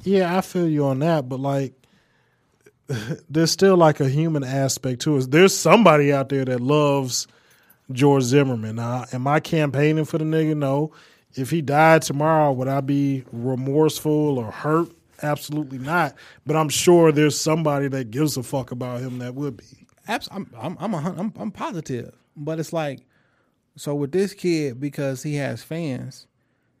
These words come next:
Speaker 2: and because he was pop, whatever you feel them, it's like, "Well, no, don't talk about him 'cause he's gone. Whatever happened, blah, blah, blah." But, like, that, does that apply across the board? Because we know it don't.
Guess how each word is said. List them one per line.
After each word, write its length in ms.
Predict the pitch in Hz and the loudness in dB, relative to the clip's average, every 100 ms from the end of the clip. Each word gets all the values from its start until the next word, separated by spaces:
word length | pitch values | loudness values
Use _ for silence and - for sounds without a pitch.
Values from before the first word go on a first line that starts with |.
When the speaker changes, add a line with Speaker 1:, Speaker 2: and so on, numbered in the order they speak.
| _ _ - | _ _ -16
Speaker 2:
and 760 | 131 131 131 127 127 117 117 | -12 -10 -12 -14 -14 -16 -12
because 300 | 135 143 135 | -10 -8 -8
he 80 | 123 | -10
was 80 | 120 | -8
pop, 260 | 160 160 | -6 -6
whatever 380 | 135 151 156 139 | -4 -2 -2 -4
you 180 | 160 160 | -4 -6
feel 260 | - 175 156 | -4 -4 -2
them, 200 | 139 139 | -4 -6
it's 140 | 143 | -6
like, 180 | 139 123 | -6 -6
"Well, 140 | 131 147 | -6 -6
no, 180 | 151 | -6
don't 200 | 147 165 | -6 -8
talk 180 | 160 160 | -6 -8
about 240 | 143 147 143 | -4 -4 -2
him 240 | 165 151 | -4 -6
'cause 180 | 127 127 | -8 -6
he's 140 | 143 127 | -6 -6
gone. 500 | 151 156 143 135 135 | -4 -4 -4 -4 -4
Whatever 280 | 165 156 151 | -2 -2 -2
happened, 480 | 151 147 147 139 127 - | -2 -4 -6 -10 -12 -10
blah, 140 | 139 | -10
blah, 120 | 135 | -8
blah." 220 | 135 160 156 | -6 -6 -6
But, 120 | 151 | -8
like, 280 | 151 123 - _ _ _ - | -8 -10 -16 _ _ _ -12
that, 380 | 156 185 143 | -10 -10 -10
does 140 | 131 131 | -8 -4
that 160 | 151 | -4
apply 280 | 151 131 156 | -4 -6 -6
across 300 | 143 156 151 | -6 -8 -8
the 100 | 139 | -8
board? 360 | 120 151 277 466 _ _ _ _ _ _ _ | -8 -8 -8 -10 _ _ _ _ _ _ _
Because 260 | 160 170 147 | -4 -2 0
we 100 | 180 | 0
know 260 | 196 226 | 2 2
it 120 | 139 | 2
don't. 300 | 143 415 - | -2 -4 -8